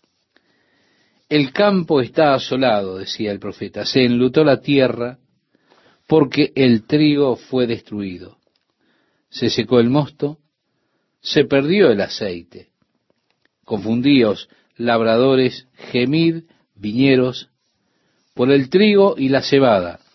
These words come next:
porque se perdió la mies del campo.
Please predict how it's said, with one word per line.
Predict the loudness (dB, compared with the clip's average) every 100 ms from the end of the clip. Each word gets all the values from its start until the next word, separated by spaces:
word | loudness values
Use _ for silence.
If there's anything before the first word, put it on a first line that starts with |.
| _ _ _ _ _ _ _ _ _ _
porque | -2 0 0
se | -2 -2
perdió | 0 0 2 2
la | 2 0
mies | 0 -2 -4 -12 _ _ _ _ _
del | -10 -6 -6 -8
campo. | -6 -6 -6 -16 -20 -20